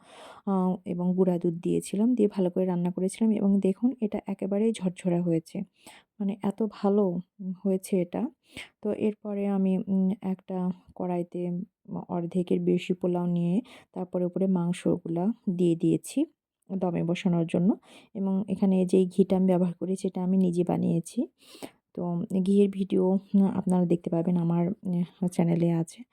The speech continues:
এরপরে আমি রাইসগুলো দিয়ে দিলাম। রাইস ভালো দিয়ে দেওয়ার পরে ভালোভাবে বিছিয়ে দেব। দিয়ে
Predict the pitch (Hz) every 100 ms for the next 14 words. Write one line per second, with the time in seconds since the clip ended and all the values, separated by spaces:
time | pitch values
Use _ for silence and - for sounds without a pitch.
0 | - - _ 214 202 202 190 185 202 -
1 | 202 190 185 180 170 170 - 185 185 185
2 | 175 175 185 285 _ _ _ _ _ _
3 | _ _ - - - _ 214 196 185 -
4 | 185 180 180 190 185 185 180 202 202 180
5 | 180 180 190 185 185 190 180 180 262 -
6 | _ - - - 208 196 190 196